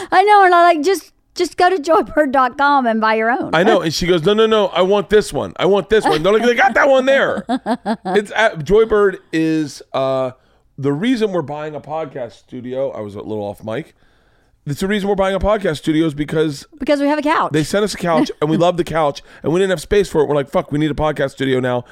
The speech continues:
Speaker 2: so we can use this couch." It's a great sturdy couch.
Speaker 1: It's a great sturdy, and the fabric is really, really nice fabric. It's, it,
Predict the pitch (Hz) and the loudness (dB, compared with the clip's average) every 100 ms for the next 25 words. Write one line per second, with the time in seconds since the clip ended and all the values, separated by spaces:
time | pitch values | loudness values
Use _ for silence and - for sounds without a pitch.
0 | - - 143 135 143 190 175 185 - 120 | -12 -4 -2 0 0 0 -2 -4 -2 -4
1 | 98 - - - 98 - 143 180 143 104 | -4 -10 -20 -12 -12 -8 -4 -2 -2 -8
2 | - 147 160 110 98 - 262 247 220 247 | -6 -2 -2 -2 -4 -2 0 -2 -2 -2
3 | 277 - - - 262 311 339 - 233 214 | -2 -6 -10 -4 -2 -2 -4 -4 -4 -4
4 | - - 214 240 294 302 - 208 185 175 | -6 -6 -4 -2 -4 -6 -6 -6 -6 -10
5 | 180 220 269 277 277 247 214 - 190 226 | -6 -2 0 -2 -2 -4 -6 -8 -4 -2
6 | 226 208 185 180 208 214 - 202 190 175 | -2 -2 -2 -2 -2 -4 -4 0 0 0
7 | 143 - 185 - - 208 | -6 -6 -12 -8 -6 -6